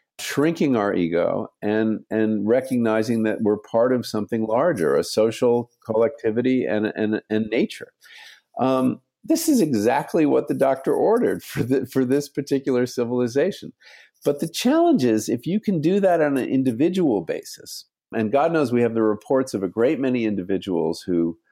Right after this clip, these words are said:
feel this way after their trip or during their trip, how do you convey those benefits that R X to the whole civilization. You know, do you put L S D in the drinking water? I, I don't think so.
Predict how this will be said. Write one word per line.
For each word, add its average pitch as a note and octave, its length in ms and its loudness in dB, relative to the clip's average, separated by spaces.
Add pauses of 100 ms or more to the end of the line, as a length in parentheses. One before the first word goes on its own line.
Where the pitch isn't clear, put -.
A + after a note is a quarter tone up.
(160)
feel C#3+ 280 2
this F2+ 220 -4
way D2+ 220 2
after F2+ 460 0
their E2+ 220 2
trip D#2 440 -2
or E2+ 60 -6
during E2+ 280 -2
their D2+ 140 -4
trip, C2 320 -6 (480)
how D#3+ 400 0
do F3 80 0
you D3 340 2 (100)
convey A#2+ 420 2
those G#2 340 2
benefits - 840 -4 (220)
that G2 280 2
R G2+ 220 4
X A2 580 0
to G2 360 0
the G2 120 2
whole G2+ 220 2
civilization. F#2+ 880 -4 (200)
You A2 120 0
know, E2 140 0
do F#2 140 -4
you F2 200 -2
put F#2+ 240 0 (120)
L G2+ 160 4
S G2 200 0
D G#2 140 2
in G2+ 120 2
the F#2 80 0
drinking F2 500 -2
water? E3+ 480 0
I, C3+ 240 0
I C#3+ 100 0
don't G3 280 -2
think B3 200 0
so. - 280 -2